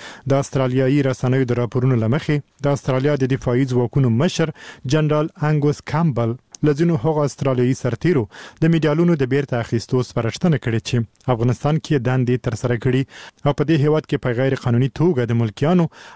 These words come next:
او زندانیانو په وژلو تورن سوي دي.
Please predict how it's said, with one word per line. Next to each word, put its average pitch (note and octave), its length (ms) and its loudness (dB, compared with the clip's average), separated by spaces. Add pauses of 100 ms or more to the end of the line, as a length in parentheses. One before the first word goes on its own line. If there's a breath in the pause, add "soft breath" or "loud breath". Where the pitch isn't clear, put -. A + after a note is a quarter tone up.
(140)
او - 20 4 (160)
زندانیانو D3+ 580 2
په A2 100 0
وژلو A#2 360 0 (400)
تورن A#2+ 340 0
سوي A2 260 0
دي. C#3 80 2